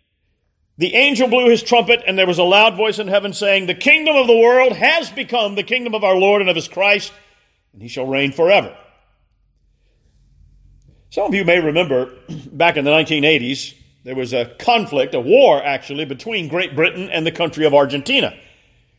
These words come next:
They went to war over a group of islands off the coast of Argentina, the Falkland Islands.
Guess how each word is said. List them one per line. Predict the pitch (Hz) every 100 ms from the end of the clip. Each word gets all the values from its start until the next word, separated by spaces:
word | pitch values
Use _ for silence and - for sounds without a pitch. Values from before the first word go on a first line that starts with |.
| _ _ _ _ _ _ _
They | -
went | 220 359 -
to |
war | 262 311 220 175 220 -
over | 220 220 214 180
a |
group | 151 269 233
of | 214
islands | 202 240 269 185 185 -
off | 202 -
the | 180
coast | - 294 320 -
of | 175
Argentina, | 175 151 160 139 139 180
the | 156 165 165 -
Falkland | - 294 277 220 226 208
Islands. | 190 233 185 104 - -